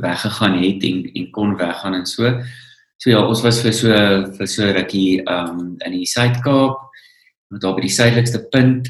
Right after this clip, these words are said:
en, en dit was fantasties gewees. Ehm, die vitamine D, ehm, dink ek doen wondere vir 'n mens. So die, die son was fantasties, die see was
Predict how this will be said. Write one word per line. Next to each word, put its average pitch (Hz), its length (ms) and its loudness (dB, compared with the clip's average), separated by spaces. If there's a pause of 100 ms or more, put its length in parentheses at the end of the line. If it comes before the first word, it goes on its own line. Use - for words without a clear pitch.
en, 90 380 -2
en - 220 -4
dit 95 180 -4
was 101 160 -2
fantasties 104 640 -4
gewees. 95 580 -2 (560)
Ehm, 87 420 -4 (120)
die 95 160 -2
vitamine 98 560 2
D, - 60 0 (180)
ehm, 101 720 2
dink 92 280 -4
ek - 480 -4
doen 98 420 -2 (300)
wondere 107 480 2
vir 92 160 -2
'n 87 100 0
mens. 87 500 -4 (460)
So 98 220 -2
die, 92 240 0
die 92 140 -2
son 101 340 0
was 92 260 -4
fantasties, 123 880 0
die 139 120 -6
see 113 280 2
was 104 460 -4